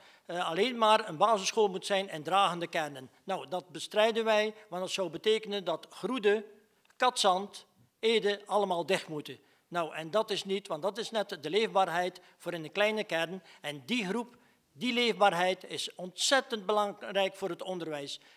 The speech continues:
En inderdaad, als ze eenmaal naartoe, naar België toe gaan, komen ze niet terug. Er is een vervoersregeling.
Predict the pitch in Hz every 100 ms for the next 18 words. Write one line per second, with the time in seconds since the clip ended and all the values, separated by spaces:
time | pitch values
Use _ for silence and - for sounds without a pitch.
0 | - 233 254 247 214 175 233 202 208 208
1 | 190 170 151 160 190 190 170 160 247 202
2 | 196 185 170 180 170 _ - 180 143 156
3 | 175 165 156 135 - _ - _ _ 208
4 | 262 254 214 180 208 202 262 214 220 214
5 | 180 185 180